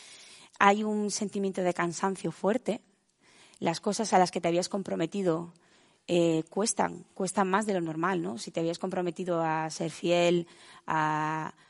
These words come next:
pues, eh, a rezar o a, o a levantarte temprano o a hacer deporte o a,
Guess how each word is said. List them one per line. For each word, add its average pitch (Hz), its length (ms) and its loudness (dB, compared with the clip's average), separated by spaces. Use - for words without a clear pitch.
pues, - 300 -10
eh, 165 180 -2
a 151 320 -2
rezar 165 560 0
o 160 200 -2
a, 151 580 -4
o 165 260 -6
a 156 200 -6
levantarte 165 440 -4
temprano 170 720 0
o 170 120 -4
a 160 40 -4
hacer 160 240 -6
deporte 165 600 -4
o 156 200 -2
a, 156 260 -2